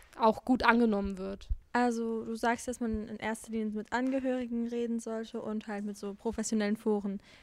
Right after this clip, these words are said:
Speaker 2: Wie denkst du denn, sollten Angehörige am allerbesten auf die Aussage, dass man halt das Gefühl hat, dass es einem nicht gut geht, reagieren? Also wie sollten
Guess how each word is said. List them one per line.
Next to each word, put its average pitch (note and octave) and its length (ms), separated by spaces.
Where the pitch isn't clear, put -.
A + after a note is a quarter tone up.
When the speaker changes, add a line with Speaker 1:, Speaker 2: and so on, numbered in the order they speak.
Speaker 2:
Wie C4 560
denkst A#3+ 220
du A3+ 60
denn, A3 200
sollten A3 320
Angehörige G#3+ 920
am G#3 140
allerbesten G#3 840
auf G3+ 200
die - 100
Aussage, G3 720
dass G#3 220
man G3 200
halt G3 380
das - 180
Gefühl A#3+ 280
hat, A#3 80
dass G#3+ 100
es G#3+ 120
einem G#3+ 160
nicht G#3+ 140
gut G#3 220
geht, A3 220
reagieren? G3+ 480
Also G3+ 280
wie A#3 160
sollten G#3 540